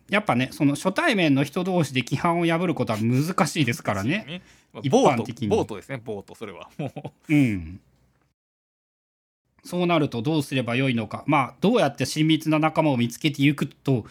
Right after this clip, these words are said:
Speaker 1: 良いのか、みたいなことは、まあ、やっぱちょっと考えていかないといけないことなのかもですね。で、えっと、まあ、最後の方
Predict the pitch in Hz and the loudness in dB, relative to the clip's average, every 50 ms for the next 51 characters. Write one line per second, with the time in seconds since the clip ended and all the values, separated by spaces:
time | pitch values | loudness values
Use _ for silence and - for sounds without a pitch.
0 | - - - _ - 143 160 151 123 113 107 - - 92 90 101 - - _ _ | -16 -20 -10 _ 4 4 6 6 2 0 -4 -6 -8 -10 -10 -10 -12 -18 _ _
1 | _ _ - 160 151 - 165 147 135 127 120 - 139 135 202 175 151 123 110 113 | _ _ -2 0 2 2 0 2 0 -2 -2 -4 -6 -4 -2 0 0 0 0 0
2 | 135 131 117 113 123 120 - - - - - - 151 - 135 - - 151 147 143 | 0 2 2 0 -2 -4 -6 -10 -12 -16 -8 -6 -6 -6 -6 -2 0 0 0 2
3 | 147 123 113 - 117 113 - - 139 135 127 131 127 127 123 117 - 117 110 107 | 0 -2 -2 -4 -6 -6 0 2 2 2 2 0 0 -2 -4 -2 -2 -2 -2 -4
4 | 104 - 123 - 123 117 107 95 92 - - 87 85 85 85 98 - - 147 147 | -4 -6 -8 -4 -2 -2 -2 -4 -6 -10 -12 -14 -14 -14 -16 -10 -4 -2 -2 -2
5 | - - _ _ _ _ _ _ _ _ _ _ _ _ _ _ _ _ _ _ | -2 -6 _ _ _ _ _ _ _ _ _ _ _ _ _ _ _ _ _ _
6 | _ _ _ _ _ _ _ _ _ _ _ _ _ _ _ _ _ _ _ _ | _ _ _ _ _ _ _ _ _ _ _ _ _ _ _ _ _ _ _ _
7 | - 226 208 - 135 143 135 139 - 139 135 135 131 127 127 127 127 - - - | -4 -2 -2 0 -2 -4 -4 -2 -2 -2 0 0 0 0 0 -2 -4 -6 -2 0
8 | 226 190 135 - - _ _ _ 139 135 - - - - - 262 262 269 247 254 | 0 0 0 -4 -10 _ _ _ -14 -14 -14 -14 -14 -2 0 2 2 2 0 0
9 | 254 247 247 247 240 - 294 240 196 143 | 0 0 0 -2 -2 -2 0 0 0 0